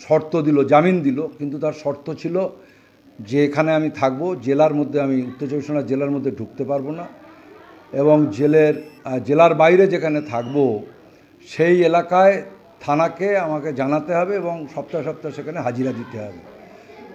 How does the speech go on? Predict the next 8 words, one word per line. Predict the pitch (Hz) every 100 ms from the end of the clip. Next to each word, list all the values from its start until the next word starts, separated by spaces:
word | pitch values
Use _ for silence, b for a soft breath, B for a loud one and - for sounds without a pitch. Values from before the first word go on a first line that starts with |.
| - -
তো | 123 120
তেরোই | 156 151 185 202
ডিসেম্বর, | 170 156 185 165 131 120 131 - -
আমি | 113 135 151 151
আঠাশে | 139 147 190 185 185
আগস্ট | 147 156 156 117 - - - - - - - _ - - - - -
আমাকে | 139 160 180
ধরে | 123 135 143 208